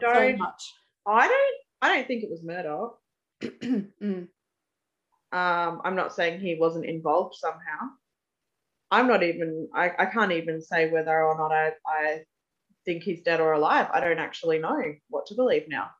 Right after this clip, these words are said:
Speaker 1: But there's some big question marks. This whole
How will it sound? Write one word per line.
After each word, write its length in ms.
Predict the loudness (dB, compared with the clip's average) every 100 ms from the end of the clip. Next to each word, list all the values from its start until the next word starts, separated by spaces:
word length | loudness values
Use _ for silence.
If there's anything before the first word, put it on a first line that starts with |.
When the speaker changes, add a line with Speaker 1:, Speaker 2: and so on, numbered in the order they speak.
| _
Speaker 1:
But 200 | 2 4
there's 220 | 6 4 2
some 220 | -4 -2
big 720 | 0 2 4 4 2 2 0
question 360 | -4 -6 -8 -10
marks. 480 | -8 -8 -12 _ _ _ _
This 160 | -2 4
whole 220 | 4 2